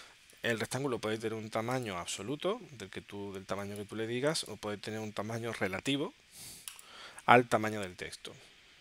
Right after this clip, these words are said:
Bien, entonces a mí lo que me interesa es que sea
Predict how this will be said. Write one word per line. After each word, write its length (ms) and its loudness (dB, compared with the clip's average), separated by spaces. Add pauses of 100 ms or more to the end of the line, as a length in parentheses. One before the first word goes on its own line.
(380)
Bien, 160 2
entonces 280 -4
a 60 -2
mí 100 -4
lo 100 -2
que 100 -4
me 80 -4
interesa 560 0
es 120 0
que 100 -4
sea 340 6